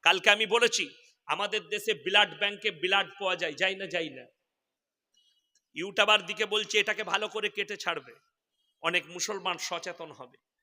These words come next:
শুনেলেন ভালো করে, ব্লাড ব্যাংক যেমন আছে,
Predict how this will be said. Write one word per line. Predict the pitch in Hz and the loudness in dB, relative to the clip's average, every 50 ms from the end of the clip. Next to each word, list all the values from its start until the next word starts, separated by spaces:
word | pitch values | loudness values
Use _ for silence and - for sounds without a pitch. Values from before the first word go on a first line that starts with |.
| _ _ | _ _
শুনেলেন | - - - 170 180 196 196 202 202 185 | -20 -16 -12 -10 -6 -4 -2 -2 -4 -2
ভালো | 170 180 185 190 175 | -2 -4 -4 -4 -6
করে, | 175 175 151 139 123 - _ _ _ _ _ _ _ _ _ _ _ 123 | -8 -10 -12 -12 -14 -16 _ _ _ _ _ _ _ _ _ _ _ 0
ব্লাড | 120 185 220 240 269 285 302 311 302 - 190 | 6 6 10 12 12 12 12 12 12 8 6
ব্যাংক | - 285 277 277 - | 6 6 6 6 4
যেমন | - 247 240 240 240 226 | 0 0 0 0 -2 -2
আছে, | 214 208 - 254 262 294 440 466 - - | -2 -2 0 2 2 2 2 -2 -8 -16